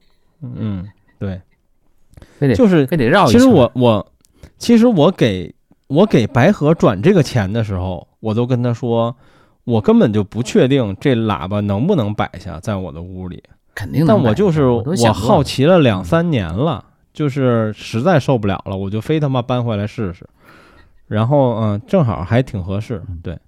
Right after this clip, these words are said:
Speaker 1: 目前就，就这样呗，就没有什么别的太多想说的。然后可能因为这个，可能确实它和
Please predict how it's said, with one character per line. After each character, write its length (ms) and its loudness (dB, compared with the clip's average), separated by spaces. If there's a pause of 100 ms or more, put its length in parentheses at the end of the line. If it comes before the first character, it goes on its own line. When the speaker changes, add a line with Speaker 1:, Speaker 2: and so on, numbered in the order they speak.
(1000)
Speaker 1:
目 180 0
前 380 0
就， 200 0
就 220 -4
这 140 2
样 240 4
呗， 160 0
就 140 -6
没 100 -2
有 160 0
什 120 -8
么 300 -8 (520)
别 180 -10
的 80 -10
太 220 -8
多 180 -6
想 220 -10
说 240 -12
的。 180 -10
然 120 -8
后 100 -6
可 140 -8
能 280 -4 (500)
因 140 2
为 220 4
这 260 2
个， 640 0 (720)
可 160 0
能 140 6
确 180 4
实 120 4
它 140 2
和 400 4